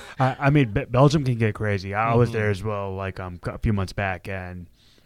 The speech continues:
Speaker 1: like, Cantillon is amazing. The, like, the stuff they're doing over there.
Speaker 2: Mm-hmm.
Speaker 1: Um, again, like, you have to like the style, or at least be open to the style. But the style, what they're doing with it.
Speaker 2: Yeah.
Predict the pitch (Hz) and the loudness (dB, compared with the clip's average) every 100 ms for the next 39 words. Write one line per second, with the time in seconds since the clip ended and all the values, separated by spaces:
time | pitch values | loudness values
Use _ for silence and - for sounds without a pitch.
0 | - 92 - 127 120 - 113 98 92 92 | -8 -8 -4 0 0 0 -2 -2 -4 -2
1 | 95 92 87 85 82 - 101 - 98 95 | -2 -2 -4 -16 -20 -20 -18 -16 -16 -12
2 | - 139 123 107 110 98 95 95 98 98 | -6 -2 0 2 4 4 0 0 0 0
3 | 98 101 156 127 131 127 - 101 95 92 | -2 -4 -6 -6 -6 -8 -10 -8 -8 -8
4 | 87 92 _ - 139 139 104 98 110 110 | -12 -18 _ -2 2 2 2 0 2 2
5 | 113 110 104 95 85 - 107 101 104 107 | 2 0 -2 -4 -6 -4 0 0 0 0
6 | 107 95 117 101 107 92 - 92 - 104 | -2 -2 -2 0 0 0 -2 -12 -8 -6
7 | 90 92 117 95 - 98 - 113 104 98 | -6 -10 -12 -14 -14 -14 -6 -4 -2 -4
8 | 95 107 98 101 101 104 104 - _ _ | -8 -8 -8 -6 -8 -8 -8 -10 _ _
9 | _ - | _ -20